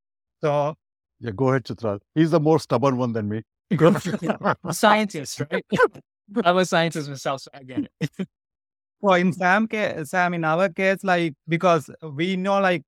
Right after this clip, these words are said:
Speaker 1: what we had, like, a great product because, like, we got, like, a lot of industry feedback when after we developed the technology, we have, like, a very superior technology to disperse or mix nanofillers into different matrices.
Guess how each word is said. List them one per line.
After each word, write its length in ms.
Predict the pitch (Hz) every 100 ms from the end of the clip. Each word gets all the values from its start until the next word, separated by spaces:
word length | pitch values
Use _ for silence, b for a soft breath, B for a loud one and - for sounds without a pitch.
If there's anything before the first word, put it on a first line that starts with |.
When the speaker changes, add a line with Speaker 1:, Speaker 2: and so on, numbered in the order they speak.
| -
Speaker 1:
what 300 | 143 151 139
we 120 | 156
had, 220 | 151 165 160
like, 220 | 156 135
a 80 | 139
great 300 | 156 160 139 _
product 400 | 143 147 160 139 _ 151
because, 480 | 147 143 143 139 - 143
like, 200 | 135 123
we 140 | 151
got, 160 | 170 151
like, 200 | 151 139
a 20 |
lot 160 | 143 156
of 100 | 151
industry 420 | 143 151 - 143
feedback 440 | 147 143 143 147 -
when 220 | 139 147
after 380 | 143 139 156 139
we 220 | 139 127 _ _
developed 320 | 135 143 143 135
the 80 |
technology, 600 | 127 135 151 143 127 120 131 _ _ _ -
we 60 |
have, 260 | 135 135 135
like, 220 | 127 127
a 40 | 131
very 220 | 135 147
superior 460 | 147 135 147 147
technology 420 | 139 139 143 143 139
to 80 |
disperse 640 | 127 127 - 147 139 135 -
or 260 | 127 131
mix 440 | 127 131 139 - -
nanofillers 600 | 131 131 131 135 135 131 135
into 280 | 131 131
different 360 | 123 127 131 131
matrices. 680 | 127 135 147 135 117 120